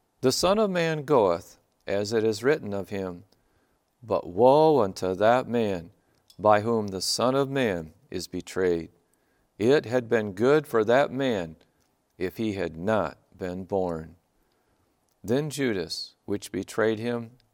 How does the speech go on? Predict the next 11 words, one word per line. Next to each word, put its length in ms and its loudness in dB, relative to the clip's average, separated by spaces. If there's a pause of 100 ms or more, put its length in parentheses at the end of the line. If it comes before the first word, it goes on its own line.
(140)
answered 440 -4
and 160 -2
said, 340 -2 (580)
"Master, 680 -2 (640)
is 220 -2
it 160 -2
I?" 480 -2 (920)
He 140 -6
said 260 2
unto 200 0
him, 380 -6